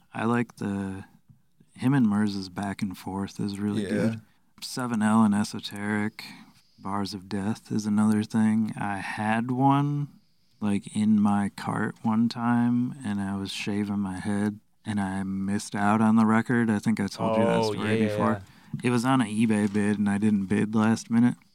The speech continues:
Speaker 2: And, like, somebody
Speaker 1: And
Speaker 2: snaked
Speaker 1: somebody
Speaker 2: you?
Speaker 1: snagged it.
Speaker 2: Fuckers.
Speaker 1: <laughs> And I've never seen another one. There's seven for sale on Discogs right now, but they start,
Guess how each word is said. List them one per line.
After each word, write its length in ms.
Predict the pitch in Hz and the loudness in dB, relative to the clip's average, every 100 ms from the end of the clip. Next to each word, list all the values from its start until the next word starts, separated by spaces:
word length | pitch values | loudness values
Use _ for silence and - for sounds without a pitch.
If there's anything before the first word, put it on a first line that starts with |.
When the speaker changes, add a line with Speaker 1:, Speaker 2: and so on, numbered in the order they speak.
| _ _ | _ _
Speaker 2:
And, 100 | - | -6
like, 140 | 95 90 | -4 -4
somebody 340 | 113 104 95 | -8 -8 -8
Speaker 1:
And 60 | - | -8
Speaker 2:
snaked 320 | - 98 92 | -8 -6 -4
Speaker 1:
somebody 280 | 127 113 107 | 0 2 2
Speaker 2:
you? 40 | |
Speaker 1:
snagged 600 | 101 - - 104 104 101 107 | 0 -8 -12 -8 -6 -2 0
it. 180 | 104 - - - | 0 -4 -18 -16
Speaker 2:
Fuckers. 480 | - - 92 - - | -10 -8 -10 -12 -6
Speaker 1:
<laughs> 420 | - 123 113 - | -2 0 0 0
And 240 | 131 110 101 | 2 4 4
I've 200 | 104 101 | 2 0
never 500 | 104 107 110 104 98 | 2 2 2 0 -2
seen 260 | - 104 | -2 -2
another 300 | 98 92 - - | -2 -2 -4 -2
one. 200 | - - - - | -4 -6 -10 -2
There's 460 | 120 117 107 - - _ _ | 2 4 2 -2 -16 _ _
seven 600 | - - - 113 127 135 | -18 -14 -8 -4 0 2
for 200 | 131 139 | 2 0
sale 600 | 127 143 135 135 139 139 139 | 0 0 0 2 2 0 0
on 240 | 123 127 | 2 4
Discogs 560 | 117 123 - 135 127 123 | 4 0 0 0 0 0
right 240 | 127 127 | 0 2
now, 300 | 123 127 131 | 2 4 4
but 160 | 120 98 | 2 0
they 160 | 107 101 | 0 0
start, 920 | - - - - 110 107 104 107 | -6 -12 -12 -6 0 2 2 0